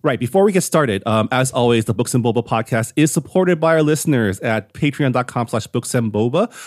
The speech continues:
If you join our Patreon, you get access to not only our, uh, members-only Discord server, but also our monthly Boba Chat bonus podcast. So, um, yeah, if you wanna support us and help us cover more Asian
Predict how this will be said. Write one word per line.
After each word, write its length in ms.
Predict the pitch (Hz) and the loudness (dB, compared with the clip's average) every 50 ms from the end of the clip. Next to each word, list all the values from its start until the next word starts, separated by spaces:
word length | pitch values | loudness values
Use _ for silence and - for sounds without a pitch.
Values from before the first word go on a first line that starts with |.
| - - - | -16 -8 -8
If 120 | 117 104 123 | -6 -4 -4
you 60 | 110 | -2
join 180 | - 147 190 | 0 0 0
our 60 | 214 214 | 0 0
Patreon, 380 | - 110 92 - - 98 95 | -2 -6 -8 -4 -4 -4 -4
you 60 | 92 | -4
get 120 | 87 - 90 | -4 -6 -8
access 320 | 87 90 - - - 92 - | -8 -8 -8 -8 -10 -10 -8
to 120 | - - | -6 -4
not 160 | 90 92 98 - | -4 -4 -4 -6
only 300 | - 95 92 87 95 - - - | -6 -6 -4 -4 -6 -6 -6 -6
our, 260 | 87 92 95 92 - - - - - - - - | -6 -4 -4 -6 -8 -12 -18 -20 -16 -14 -8 -4
uh, 140 | 92 92 | -2 0
members-only 640 | 92 127 165 180 175 175 165 - - 139 135 135 123 | 0 2 2 2 2 2 0 0 0 0 2 2 2
Discord 380 | - 127 127 - - 117 104 - | 0 -2 -6 -4 -4 -6 -6 -4
server, 540 | - - - 190 196 190 160 127 120 120 113 | -6 -4 -2 -2 0 0 0 0 0 0 0
but 120 | 113 113 | -2 -2
also 400 | - 113 107 110 - - - 117 113 | -2 -2 -2 -2 -2 -2 -2 -2 -2
our 140 | - 113 104 | -2 -2 -2
monthly 360 | 101 98 104 - - 92 90 | -2 -2 -4 -2 -4 -4 -4
Boba 320 | - - 90 87 95 95 | -2 -4 -4 -4 -4 -6
Chat 360 | - - - 95 92 - - | -6 -8 -8 -8 -10 -10 -6
bonus 320 | - 92 85 92 95 92 - | -6 -4 -2 -2 -2 -4 -6
podcast. 640 | - - - 101 92 101 - - - 95 - - - | -10 -10 -8 -6 -6 -6 -8 -10 -12 -12 -12 -12 -12
So, 360 | - - - - 87 - - - | -10 -10 -10 -10 -10 -10 -12 -14
um, 100 | - - | -12 -8
yeah, 160 | 107 120 - | -6 -6 -6
if 140 | - - 127 | -6 -2 -2
you 80 | 123 117 | 0 0
wanna 160 | 127 127 131 | 2 0 0
support 380 | - 135 - - 131 - - - | -2 -6 -4 -4 -4 -2 -2 -2
us 220 | 110 120 127 - | -4 -4 -4 -4
and 60 | 107 87 | -6 -6
help 200 | 110 98 - 110 | -6 -6 -4 -6
us 160 | 98 92 - | -6 -6 -8
cover 320 | - - 104 95 101 95 | -6 -8 -6 -4 -4 -4
more 260 | 87 101 131 147 139 - | -2 -2 -2 -2 -4 -4
Asian 440 | - 110 110 - - 101 98 98 104 | -4 -4 -4 -4 -4 -4 -6 -6 -6